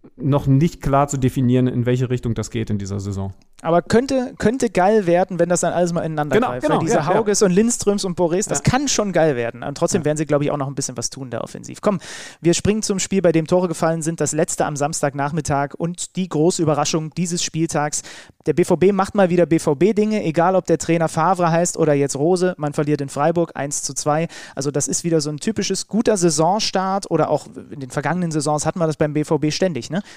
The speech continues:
Speaker 2: Gute Phase und dann denkt man, so und jetzt müssen sie gegen die kleineren Konstanz reinbringen und dann verlierst du direkt am zweiten Spieltag, jetzt in dem Fall bei Freiburg mit eins zu zwei.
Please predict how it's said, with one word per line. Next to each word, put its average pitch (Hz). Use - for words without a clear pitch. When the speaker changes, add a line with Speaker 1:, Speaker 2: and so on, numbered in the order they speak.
Speaker 2:
Gute 190
Phase 254
und 170
dann 190
denkt 208
man, 202
so 147
und 139
jetzt 202
müssen 208
sie 180
gegen 170
die 147
kleineren 196
Konstanz 226
reinbringen 196
und 156
dann 160
verlierst 165
du 175
direkt 151
am 147
zweiten 147
Spieltag, 151
jetzt 143
in 135
dem 147
Fall 143
bei 135
Freiburg 139
mit 143
eins 120
zu 143
zwei. -